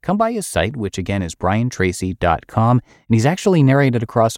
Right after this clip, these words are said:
all of our podcasts in our network, so if you do like his style and what you heard today, check out our other shows. You can search for Optimal Living Daily wherever you're hearing this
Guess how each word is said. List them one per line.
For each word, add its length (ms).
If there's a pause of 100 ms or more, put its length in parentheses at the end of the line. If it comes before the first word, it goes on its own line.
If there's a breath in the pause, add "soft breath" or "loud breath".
all 200
of 100
our 100
podcasts 580
in 100
our 100
network, 440
so 260
if 140
you 60
do 100
like 240
his 140
style 460 (280 soft breath)
and 100
what 140
you 60
heard 200
today, 340 (260)
check 200
out 140
our 100
other 160
shows. 400
You 60
can 160
search 320
for 180
Optimal 480
Living 320
Daily 380 (180)
wherever 300
you're 160
hearing 280
this 340